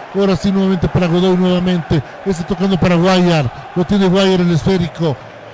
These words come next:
pase para el pro-, sector izquierdo nuevamente para Sagredo, pide Ramiro Vaca el balón, lo tiene Ramiro Vaca, lo tiene el jugador de Quebracho,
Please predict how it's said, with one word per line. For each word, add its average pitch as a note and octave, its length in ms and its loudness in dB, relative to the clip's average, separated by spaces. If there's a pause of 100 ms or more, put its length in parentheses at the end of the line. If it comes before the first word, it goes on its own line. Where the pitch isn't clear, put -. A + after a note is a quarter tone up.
(140)
pase G3 320 -4
para F3+ 180 -4
el F3 80 -2
pro-, F3 240 -4
sector F3 320 -4
izquierdo F#3 380 0
nuevamente F#3 440 -2
para E3+ 220 0
Sagredo, F3 540 0 (260)
pide G#3+ 300 4
Ramiro F3+ 360 2
Vaca F3+ 300 2
el E3+ 80 2
balón, F3+ 400 2 (220)
lo G3 100 2
tiene G#3 260 2
Ramiro F#3 360 2
Vaca, F3 360 2 (280)
lo G3 80 2
tiene G#3 260 2
el F3 140 2
jugador F#3+ 500 2
de F3 140 0
Quebracho, F3+ 680 0